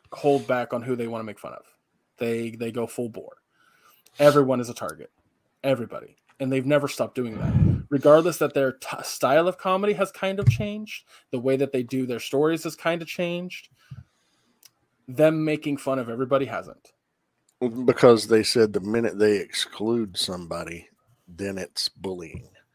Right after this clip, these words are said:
Speaker 1: Yep.
Speaker 2: You know, if they make fun of everybody, then it's fair across the board. But when they s-,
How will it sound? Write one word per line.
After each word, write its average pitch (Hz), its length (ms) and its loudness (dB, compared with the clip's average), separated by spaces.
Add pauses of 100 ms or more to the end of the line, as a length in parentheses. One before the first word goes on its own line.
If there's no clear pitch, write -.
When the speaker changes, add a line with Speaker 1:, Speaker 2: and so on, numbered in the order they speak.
(360)
Speaker 1:
Yep. 156 160 -2 (200)
Speaker 2:
You 104 220 -2
know, 92 460 -8
if 95 300 -6
they 98 100 -2
make 104 260 -4
fun 104 160 -4
of 90 200 -10
everybody, 92 580 0
then 85 220 -8
it's - 360 -10 (200)
fair 98 360 2
across 87 380 -6
the - 100 -16
board. 87 440 -10 (580)
But 90 220 -2
when 90 160 -6
they 90 220 -4
s-, - 220 -6